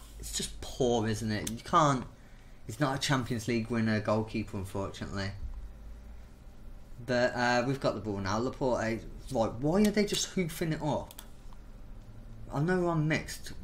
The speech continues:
Pass into space, that's what it is. Let's get rid of the exploit left and the pass into space. Let's speed this stuff up. With, uh, close down sometimes.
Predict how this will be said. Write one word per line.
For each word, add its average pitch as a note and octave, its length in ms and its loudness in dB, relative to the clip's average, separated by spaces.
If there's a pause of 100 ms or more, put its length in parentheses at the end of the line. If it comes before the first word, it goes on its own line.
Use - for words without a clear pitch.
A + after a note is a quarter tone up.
Pass - 300 -2
into A#2 100 -4
space, A#2 360 0
that's - 160 -8
what G#2 140 0
it F2 120 -2
is. G2+ 300 -2 (100)
Let's - 120 -6
get C3 180 0
rid C3+ 120 0
of B2+ 140 0
the A#2+ 340 0
exploit A#2+ 380 -2
left G#2 380 -2
and G2+ 180 -2
the G2 40 -2
pass - 280 -4
into G2+ 240 -6
space. - 580 -6 (960)
Let's - 260 2
speed D3+ 320 4
this C#3 140 0
stuff - 300 0
up. F2+ 260 0 (100)
With, A2 200 -4 (140)
uh, A2 960 -4 (2500)
close A#2 300 0
down G#2+ 280 2
sometimes. F#2 960 -2